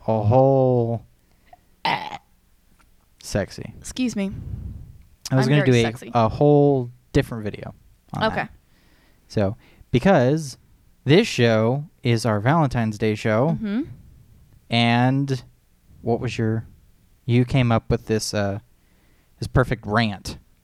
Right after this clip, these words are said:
Speaker 2: Yes, because I do have a rant on this.
Speaker 1: Mm-hmm.
Speaker 2: Because it makes me fucking mad. I'm kinda sick of it. There's no good couples in video games.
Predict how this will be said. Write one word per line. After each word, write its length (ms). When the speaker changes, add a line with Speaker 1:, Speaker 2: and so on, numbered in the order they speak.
Speaker 2:
Yes, 200
because 280
I 60
do 180
have 140
a 60
rant 300
on 140
this. 320
Speaker 1:
Mm-hmm. 240
Speaker 2:
Because 440
it 80
makes 200
me 80
fucking 280
mad. 300
I'm 200
kinda 280
sick 200
of 100
it. 120
There's 280
no 300
good 420
couples 540
in 160
video 420
games. 840